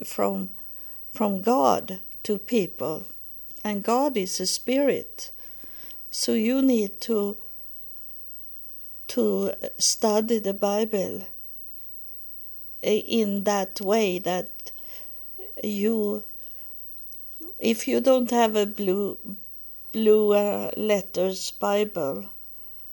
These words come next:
you, you need to buy it, or you, the Bible you have, you need to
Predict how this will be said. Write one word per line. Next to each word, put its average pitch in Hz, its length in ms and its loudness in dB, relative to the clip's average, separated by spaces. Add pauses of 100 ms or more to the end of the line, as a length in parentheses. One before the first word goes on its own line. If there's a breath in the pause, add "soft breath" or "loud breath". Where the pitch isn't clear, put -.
(400 loud breath)
you, 208 520 0
you 220 180 2
need 202 320 0
to 190 140 0
buy 220 260 6
it, 247 540 4
or 202 260 0
you, 202 480 -2 (400 loud breath)
the 208 140 2
Bible 220 420 4
you 196 240 0
have, 214 420 4
you 202 220 -2
need 202 400 -2
to 196 320 -4